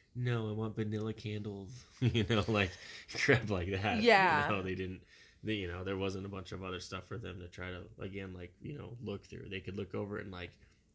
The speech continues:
Speaker 1: fifteen seconds and realize, "Okay, this is important." And
Speaker 2: Yeah, and it was, it was really nice to, like, not have to worry about that. But, like, I do recommend a birth plan. Um,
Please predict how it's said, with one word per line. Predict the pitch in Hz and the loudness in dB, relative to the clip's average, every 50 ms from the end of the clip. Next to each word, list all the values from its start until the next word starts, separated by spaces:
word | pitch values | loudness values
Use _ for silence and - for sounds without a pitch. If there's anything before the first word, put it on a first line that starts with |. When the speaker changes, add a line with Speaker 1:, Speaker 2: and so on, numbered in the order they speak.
| _ _ | _ _
Speaker 1:
fifteen | - 117 107 - - 101 95 90 | -2 0 0 0 -2 -4 -4 -4
seconds | - 98 98 98 95 - 95 92 90 - | -4 -4 -4 -4 -4 -6 -8 -8 -8 -8
and | 92 92 | -10 -8
realize, | 95 92 92 92 92 90 87 87 - - - _ _ _ _ _ - | -8 -8 -8 -8 -6 -8 -6 -8 -8 -10 -12 _ _ _ _ _ -8
"Okay, | 95 95 87 - 87 85 85 | -8 -8 -8 -8 -10 -10 -8
this | 90 92 90 - | -8 -8 -8 -10
is | 90 87 87 | -10 -12 -12
important." | 92 90 87 87 87 87 - - - - - - _ _ _ - | -12 -12 -12 -10 -10 -10 -10 -12 -14 -14 -16 -20 _ _ _ -16
And | - - 98 90 - - - | -14 -14 -14 -14 -16 -14 -4
Speaker 2:
Yeah, | 196 220 240 208 196 180 - | 4 6 8 8 8 6 4
and | 175 214 240 | 4 2 2
it | 233 214 | 2 4
was, | 190 208 185 185 180 160 | 6 8 8 8 8 6
it | 165 165 | 2 0
was | 202 208 202 - 202 | 2 0 0 0 0
really | 202 185 175 175 170 170 | 0 0 0 0 0 0
nice | 170 156 151 160 165 - - - | 0 0 0 0 -2 -4 -4 -4
to, | - 175 160 | -2 0 0
like, | 147 156 160 - | 0 -2 -2 -4
not | 175 165 113 143 | -2 -2 -2 0
have | 160 165 165 - | 0 -2 -2 -2
to | - 185 | -4 -6
worry | 175 180 175 165 170 | -4 -2 0 0 0
about | 165 175 165 147 - | 2 2 0 2 6
that. | 175 165 160 160 | 6 6 6 6
But, | - 233 - | 4 2 2
like, | 240 233 226 - - | 4 2 2 2 2
I | - 214 233 240 | 2 4 4 4
do | 233 - 214 202 196 180 | 2 2 0 0 2 4
recommend | 185 175 180 - 185 180 180 165 156 160 165 165 170 - - - - - - - - - | 4 4 4 4 0 -2 0 0 2 0 0 -2 -6 -10 -12 -16 -20 -20 -20 -20 -6 2
a | - - | 4 6
birth | - - 220 208 233 226 - - | 8 8 8 6 6 4 0 -6
plan. | - 240 226 220 220 208 208 208 208 208 208 208 _ _ _ _ _ _ _ _ - | -4 0 0 2 2 2 2 0 0 -2 -6 -8 _ _ _ _ _ _ _ _ -2
Um, | 185 185 185 180 180 180 175 185 180 170 165 | 0 2 2 2 2 2 0 -2 -6 -10 -14